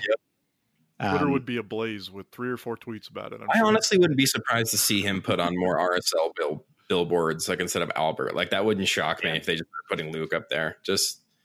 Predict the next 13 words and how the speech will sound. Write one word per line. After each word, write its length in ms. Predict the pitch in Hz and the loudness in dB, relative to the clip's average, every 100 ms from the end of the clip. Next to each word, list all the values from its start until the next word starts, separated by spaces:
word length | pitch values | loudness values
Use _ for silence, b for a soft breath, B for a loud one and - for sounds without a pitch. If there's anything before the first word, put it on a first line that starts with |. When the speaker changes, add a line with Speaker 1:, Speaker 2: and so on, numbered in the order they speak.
| _ | _
Speaker 1:
fan 300 | - 90 85 | -4 -2 0
service 440 | - 87 85 90 - | 0 0 2 0 0
for, 240 | 87 87 | 0 0
like, 200 | 87 85 | 0 0
all 120 | 85 | 0
these 320 | 87 85 78 | 0 0 -2
weird 540 | - 90 82 85 82 - | -2 0 0 0 -4 -6
psychos 580 | - 82 85 87 82 85 | -2 0 0 0 0 -2
who 160 | 87 | 0
are 140 | 87 85 | 0 0
obsessed 380 | 82 92 90 | 0 -2 -2
with 120 | 80 85 | -4 -4
him. 200 | 90 | -4